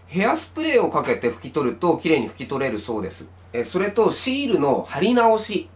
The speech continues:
えー、一回つけた場所から剥がして移動してつけるっていうパターン。えー、これには対応してませんということ書かれてますので、えー、使おうと思った場所にしっかり貼って、別の場所でも使いたいなと思ったら、改めてもう一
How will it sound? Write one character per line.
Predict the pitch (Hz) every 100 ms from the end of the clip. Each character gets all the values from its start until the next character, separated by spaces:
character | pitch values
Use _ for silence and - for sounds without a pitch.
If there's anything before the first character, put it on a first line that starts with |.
| - -
え | 123
ー、 |
一 | 120
回 | - 220 233
つ | 240
け | 247
た | 226
場 | 160
所 | 151
か | - 127
ら | -
剥 | 143 185
が | 233
し | 233
て | -
移 | 185 123 127
動 | 147
し | 143
て | 143
つ | -
け | 156
る | 131
っ | -
て | -
い | 107
う |
パ | 98 -
タ | 135
ー | 117 -
ン。 | - - - - - - - -
え | 123
ー、 | -
こ | 196
れ | 254
に | 285
は | 208 -
対 | 135 147
応 | 151
し | 151
て | 165
ま | 139 135
せ | 208
ん | 214
と | 165
い |
う |
こ | 110
と | -
書 | -
か | 135
れ | 131
て | 113
ま | 101
す | -
の | 98 98
で、 | 139 - - - - - - -
え |
ー、 | 120
使 | - 208 202
お | 220 220
う |
と | 160
思 | 156
っ | 160
た | - 139
場 | 135
所 | 156
に | 196 -
し | 143 -
っ |
か | - 202
り | 196
貼 | 170
っ | 165
て、 | - 202 147 110
別 | 139 -
の | 165
場 | 170
所 | 175
で | 185
も | 208 208
使 | - 208
い |
た | 233
い | 226
な | 247
と | 240
思 | 254
っ |
た | - 262
ら、 | 262 - - - - - - - -
改 | 151 160 165
め | 160
て | 147 180 139
も | 120 151
う |
一 | 160